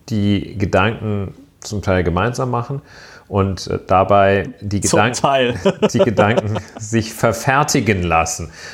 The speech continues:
Speaker 1: Also von der Verfertigung des Gedankens beim Sprechen, das ist die Methode dieses Podcasts. Und wir möchten auch ein bisschen das Konjunkturpaket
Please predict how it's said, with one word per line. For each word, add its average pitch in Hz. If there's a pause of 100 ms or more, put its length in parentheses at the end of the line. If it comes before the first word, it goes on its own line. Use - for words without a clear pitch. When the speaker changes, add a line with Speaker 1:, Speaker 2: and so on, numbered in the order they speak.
(120)
Speaker 1:
Also 139
von 151
der 131
Verfertigung 110
des 98
Gedankens 95
beim 85
Sprechen, 117
das 90
ist -
die 87
Methode 90
dieses 80
Podcasts. - (140)
Und 110 (380)
wir 117
möchten 139
auch -
ein 104
bisschen 113
das 101
Konjunkturpaket 95